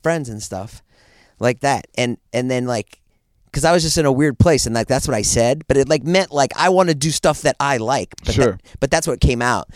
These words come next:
Speaker 1: So I emailed all my friends, and n-, n-, <laughs> none of them wanted to play volleyball. No
Speaker 2: Aw.
Speaker 1: one would go.
Speaker 2: For a weekly volleyball game?
Speaker 1: Yeah. But then, but then it became this talking point in therapy every week where she would be like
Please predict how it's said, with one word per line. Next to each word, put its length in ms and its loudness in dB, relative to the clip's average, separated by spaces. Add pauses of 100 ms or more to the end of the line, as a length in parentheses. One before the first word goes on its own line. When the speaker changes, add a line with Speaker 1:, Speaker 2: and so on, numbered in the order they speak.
(240)
Speaker 1:
So 120 0
I 120 2
emailed 400 2
all 120 0
my 140 0
friends, 520 -4 (460)
and 320 -4 (300)
n-, 100 -6 (220)
n-, 100 -2
<laughs> 260 2
none 140 2
of 160 0
them 120 -6
wanted 220 -4
to 60 -18
play 140 -6
volleyball. 540 -4
No 120 2
Speaker 2:
Aw. 40 4
Speaker 1:
one 200 2
would 200 -2
go. 280 0 (100)
Speaker 2:
For 140 -6
a 40 0
weekly 280 -2
volleyball 480 0
game? 180 -6
Speaker 1:
Yeah. 260 4 (520)
But 180 2
then, 440 4 (400)
but 160 -4
then 180 4
it 200 0
became 500 4
this 380 2
talking 480 0
point 340 0
in 140 0
therapy 600 4
every 340 2
week 420 -2 (500)
where 180 4
she 220 0
would 160 2
be 140 0
like 480 -2